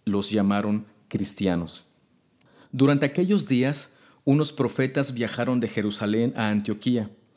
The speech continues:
Uno de ellos, llamado Ágabo, se puso de pie en una de las reuniones y predijo por medio del Espíritu que iba a haber una gran hambre en todo el mundo romano.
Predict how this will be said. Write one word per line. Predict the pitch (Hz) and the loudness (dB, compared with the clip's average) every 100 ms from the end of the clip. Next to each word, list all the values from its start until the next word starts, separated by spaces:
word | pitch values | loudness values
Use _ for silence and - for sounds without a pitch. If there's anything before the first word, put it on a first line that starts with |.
| - - - | -20 -12 0
Uno | 135 139 | 2 4
de | 123 123 | 4 4
ellos, | 127 120 113 - | 2 0 -2 -2
llamado | 113 110 117 113 110 107 | 2 2 2 0 -2 0
Ágabo, | 110 113 120 135 165 - - | -2 0 -2 -4 -6 -12 -4
se | - | -2
puso | 117 127 120 123 | 0 0 0 0
de | 110 | 0
pie | 104 123 131 143 - | -2 0 2 2 0
en | 113 | 0
una | 120 127 | 2 2
de | 120 | 0
las | 113 104 110 | 0 -2 0
reuniones | 110 110 117 127 139 139 | 2 2 2 2 0 0
y | 127 | -2
predijo | - 117 120 123 - - | 0 0 0 0 -2 -2
por | - 113 | -2 0
medio | 117 131 147 | 2 2 0
del | 143 135 | 0 0
Espíritu | - 135 120 117 147 160 - - - | 0 0 0 -2 -4 -6 -14 -18 -2
que | 117 | 2
iba | 127 135 143 | 4 2 0
a | 117 113 | 0 0
haber | 113 120 123 | 0 0 0
una | 123 120 | 0 0
gran | 107 120 120 131 - | 0 0 0 0 -2
hambre | 117 127 120 123 | -2 0 -2 -2
en | 113 107 | -2 0
todo | 120 117 | 0 0
el | 113 | 2
mundo | 110 117 117 | 4 2 2
romano. | 104 95 92 87 82 | 0 0 0 -2 -6